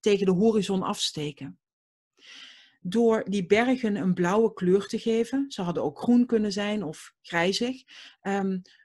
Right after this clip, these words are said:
die, eh, krijg je die diepte in het schilderij.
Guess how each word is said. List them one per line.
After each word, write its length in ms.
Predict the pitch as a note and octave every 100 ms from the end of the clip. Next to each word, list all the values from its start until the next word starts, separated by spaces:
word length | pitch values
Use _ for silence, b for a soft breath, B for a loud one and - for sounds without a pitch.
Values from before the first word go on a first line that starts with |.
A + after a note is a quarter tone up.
| b
die, 440 | - F3 G#3+ G#3+ A3
eh, 360 | G#3 G3+ G3 F#3+
krijg 300 | - B3 B3+
je 80 | G#3+
die 160 | G3+
diepte 520 | F3+ A#3+ C4 F3 D#3+ - _
in 180 | F#3+ F3
het 160 | D#3+
schilderij. 720 | - E3 D#3 D#3+ D3+ D3 F#3